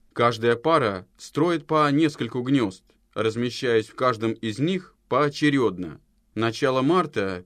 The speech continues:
период кладки у беркутов. Обычно у самки бывает по два яйца,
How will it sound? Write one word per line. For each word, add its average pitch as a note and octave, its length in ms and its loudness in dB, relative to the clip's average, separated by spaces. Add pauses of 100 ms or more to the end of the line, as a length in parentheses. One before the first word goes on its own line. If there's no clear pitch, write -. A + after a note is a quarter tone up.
период F3 380 -2
кладки C3+ 560 -2
у C#3 100 -4
беркутов. G#2 640 -4 (500)
Обычно A2+ 680 -2
у A#2+ 160 -4
самки A#2+ 420 -2
бывает A#2+ 520 -2
по E3 120 0
два C3 240 -2
яйца, G#2+ 640 -4